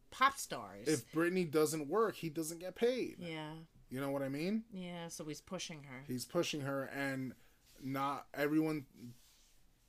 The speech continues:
Speaker 2: not everyone thinks this is right.
Speaker 1: Right.
Speaker 2: The right time for her to
Speaker 1: Right.
Speaker 2: be performing. You know what I mean?
Speaker 1: Right.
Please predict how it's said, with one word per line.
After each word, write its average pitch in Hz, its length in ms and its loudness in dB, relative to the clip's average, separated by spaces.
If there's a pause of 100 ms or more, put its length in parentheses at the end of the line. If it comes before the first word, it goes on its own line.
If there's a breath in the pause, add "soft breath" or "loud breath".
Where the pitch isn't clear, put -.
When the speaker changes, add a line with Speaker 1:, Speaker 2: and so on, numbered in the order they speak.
(180)
Speaker 2:
not 147 220 2
everyone 156 320 4
thinks 139 260 0
this 135 180 0
is 113 100 -4
right. 120 340 -2 (140)
Speaker 1:
Right. 170 300 -2
Speaker 2:
The 147 80 4
right 139 220 2
time 156 280 0
for 135 120 -4
her 131 140 2
to 131 80 0
Speaker 1:
Right. 175 200 2
Speaker 2:
be 175 100 0
performing. 143 420 0
You 113 100 -4
know 123 80 -2
what 123 100 -2
I 160 160 -2
mean? 147 140 -2
Speaker 1:
Right. 160 140 -6